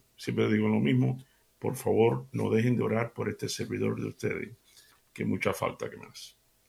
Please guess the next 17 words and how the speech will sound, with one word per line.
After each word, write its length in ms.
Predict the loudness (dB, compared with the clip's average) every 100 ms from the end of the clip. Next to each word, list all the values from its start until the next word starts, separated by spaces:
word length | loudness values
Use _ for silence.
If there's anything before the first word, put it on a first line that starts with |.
| _ _ _ _ _
Quiero 200 | 6 8
dar 100 | 8
las 160 | 6
gracias 380 | 4 4 2 0
a 20 |
aquellos 260 | 0 0 0
que 120 | 0
me 80 | -4
han 100 | -4
escrito. 480 | -8 -4 -4 -2 -2
Muchísimas 560 | -2 -2 -2 -2 -4
gracias 360 | -2 -2 -2 -6
por 140 | -6
sus 160 | -10 -10
palabras 380 | -6 -6 -6 -6
tan 180 | -4 2
lindas. 340 | 4 4 0